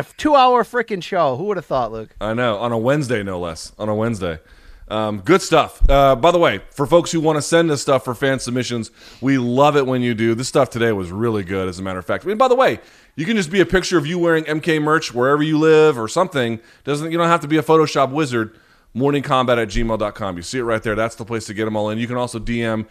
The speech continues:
Speaker 2: your dick pics to Brian on Instagram. He tends to love those, as my daughter has an absolute rage meltdown. It should have been my daughter versus Godzilla versus Kong during my podcast hours. During my podcast hours,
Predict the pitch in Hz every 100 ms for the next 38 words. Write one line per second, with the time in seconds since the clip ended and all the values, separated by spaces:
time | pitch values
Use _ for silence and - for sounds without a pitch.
0 | - 113 113 120 - 107 - 104 95 95
1 | 92 92 90 _ - 104 101 98 98 92
2 | 87 90 98 104 95 95 90 82 90 87
3 | 92 98 98 95 95 90 87 90 87 85
4 | 95 90 90 - - 90 104 113 104 101
5 | 98 95 92 92 - - - 143 - 254
6 | 156 170 147 143 143 143 143 127 110 131
7 | 120 104 120 117 107 113 104 98 _ _
8 | - 101 139 120 104 - 113 101 98 95
9 | _ _ - 98 156 151 131 127 120 123
10 | 113 95 104 92 104 87 80 87 135 190
11 | 220 180 160 156 143 131 120 123 110 104
12 | 104 -